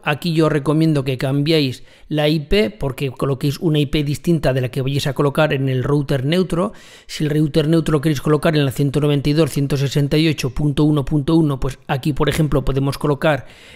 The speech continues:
en la diez punto uno, le damos a guardar los cambios.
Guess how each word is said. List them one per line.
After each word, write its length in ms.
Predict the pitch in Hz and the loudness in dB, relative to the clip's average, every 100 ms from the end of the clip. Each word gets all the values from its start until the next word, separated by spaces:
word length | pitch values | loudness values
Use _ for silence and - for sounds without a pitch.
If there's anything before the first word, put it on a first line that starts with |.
| - - | -14 -4
en 200 | 147 139 | -2 0
la 240 | 131 - | 0 -2
diez 340 | 143 151 156 | -4 0 0
punto 500 | - 160 156 139 139 - | 2 0 2 0 -2 0
uno, 500 | 196 190 196 - _ _ _ _ _ | 2 2 0 -4 _ _ _ _ _
le 160 | 156 135 | -6 -4
damos 240 | 135 131 | -2 -2
a 60 | 131 | 0
guardar 320 | 135 131 131 | 0 0 0
los 180 | 127 - | -4 0
cambios. 540 | 180 190 202 214 - | 2 4 2 0 -6